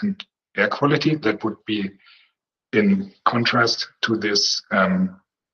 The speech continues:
scenarios forecasting would mean for the next few days or so, like weather forecast, so that you can plan your outdoor activities.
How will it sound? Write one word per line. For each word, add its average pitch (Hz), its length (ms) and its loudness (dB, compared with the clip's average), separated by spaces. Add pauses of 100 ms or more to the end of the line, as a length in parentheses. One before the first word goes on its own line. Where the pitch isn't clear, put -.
(840)
scenarios 139 1120 4 (160)
forecasting 113 800 -2
would 104 180 -8
mean 98 300 -4
for 95 200 -4
the 95 220 0
next 98 420 -2
few 90 260 -4
days 95 500 0
or 120 80 -2
so, 151 540 2
like - 260 -2
weather 101 240 0
forecast, 143 800 -2 (440)
so - 200 -20
that 95 180 -6
you 101 80 -8
can 104 240 -4 (120)
plan 110 300 -2
your 101 180 -4
outdoor 117 560 0
activities. 143 840 -2